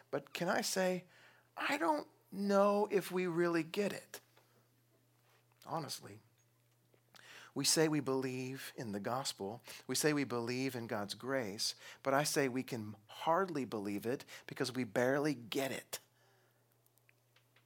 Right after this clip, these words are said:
We barely get the gospel.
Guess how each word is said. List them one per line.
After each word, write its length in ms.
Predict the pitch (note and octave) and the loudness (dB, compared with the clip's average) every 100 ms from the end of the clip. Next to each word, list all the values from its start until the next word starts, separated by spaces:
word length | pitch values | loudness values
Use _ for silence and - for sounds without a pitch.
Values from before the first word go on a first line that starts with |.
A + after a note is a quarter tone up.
| _ _ _ _ _ | _ _ _ _ _
We 80 | C3+ | -10
barely 480 | A2 - D3 D#3+ C#3+ | -4 0 2 2 0
get 500 | G#2 G2+ D3 - - | -2 -2 0 -2 -6
the 80 | G#2+ | -2
gospel. 500 | F2+ D#2+ - F2+ | -2 -4 -8 -10